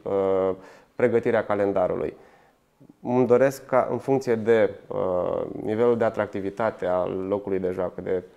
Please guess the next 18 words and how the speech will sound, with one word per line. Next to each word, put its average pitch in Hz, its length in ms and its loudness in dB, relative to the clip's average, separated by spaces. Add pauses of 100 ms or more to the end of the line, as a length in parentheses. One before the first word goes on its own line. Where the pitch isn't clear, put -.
(140)
uh, 101 240 -6
cât 120 140 -6
de 120 60 2
aglomerat 107 640 2
este, 95 160 -8
de 95 100 -6
cât 110 120 -6
de 113 100 0
frecventat 104 600 -4
este 98 220 -4
de 92 100 -4
copii, 104 440 -6
de 92 340 -4 (180)
părinți, 101 400 -4
de 101 80 -6
adulți, 107 420 -2 (440)
uh, 113 520 0
să, - 240 -6